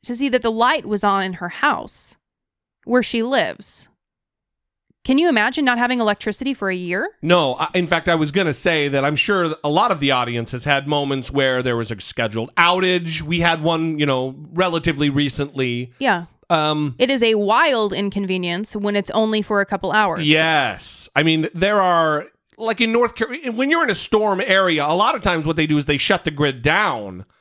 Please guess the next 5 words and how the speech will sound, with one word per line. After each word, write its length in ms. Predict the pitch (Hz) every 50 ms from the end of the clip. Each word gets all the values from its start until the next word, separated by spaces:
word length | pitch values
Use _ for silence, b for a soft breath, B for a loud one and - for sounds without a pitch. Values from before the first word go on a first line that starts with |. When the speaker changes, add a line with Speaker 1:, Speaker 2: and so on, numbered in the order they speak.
| _ _ _ _ _ _ _ _ _ _
Speaker 2:
as 300 | 175 180 175 175 170 -
to 180 | - - 180 160
prevent 640 | - 156 147 143 175 175 170 160 - - - - _ - _ _ _ 175 165
damage 520 | 147 170 180 180 180 180 180 160 143 127 -
unnecessarily, 840 | - 170 170 170 160 147 - 147 - - 156 147 131 104 90 - -